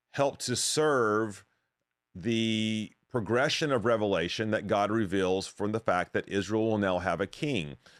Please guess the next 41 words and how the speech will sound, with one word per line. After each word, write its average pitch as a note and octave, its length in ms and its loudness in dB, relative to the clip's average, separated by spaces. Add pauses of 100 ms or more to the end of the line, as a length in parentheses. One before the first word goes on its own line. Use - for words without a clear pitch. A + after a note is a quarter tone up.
(120)
Not C3 200 2
only C#3+ 180 2
will B2 160 2
Israel A#2+ 300 0
be G2+ 160 0
a F#2+ 40 0
great F2 300 0
nation A#2 460 0
and F2+ 120 -4
a F2 40 -4
great E2 320 -4
people A2+ 480 0
and F2+ 120 -4
bless F2 300 -2
the E2+ 80 -6
world, F#2+ 540 0 (360)
okay, F#2 380 0 (380)
but F#2 100 -6
they A#2+ 100 4
will A#2 120 4
be A2 160 2
a, F#2+ 160 2 (100)
a, F2+ 380 0
a F#2+ 60 -2
people G#2+ 500 -2
covenanted A2+ 720 0
under A2 240 0
God G2+ 520 0
by G2 160 0
his F#2 200 -4
rules G2 260 -2
and G2 80 -6
regulations, G2 840 -2 (240)
who C#3 100 4
will C#3+ 160 2
then C#3 240 0
be C3 140 2
led C3+ 340 2
by C3 200 2
a A#2+ 120 4
king, G2 720 -2